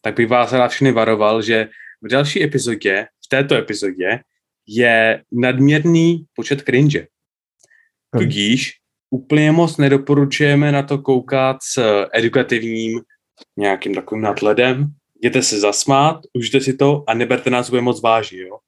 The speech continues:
Speaker 2: Nejlíp se běžte ožrat a pak si nás pusťte.
Speaker 1: To ne, zase musíme jako dávat trochu smysl.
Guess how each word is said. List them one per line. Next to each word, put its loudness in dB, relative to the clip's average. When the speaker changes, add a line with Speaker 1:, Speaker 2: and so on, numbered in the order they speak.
Speaker 2:
Nejlíp 4
se 0
běžte 0
ožrat 2
a 0
pak -2
si -2
nás 2
pusťte. -6
Speaker 1:
To -2
ne, 4
zase -2
musíme 0
jako 0
dávat 0
trochu -2
smysl. -6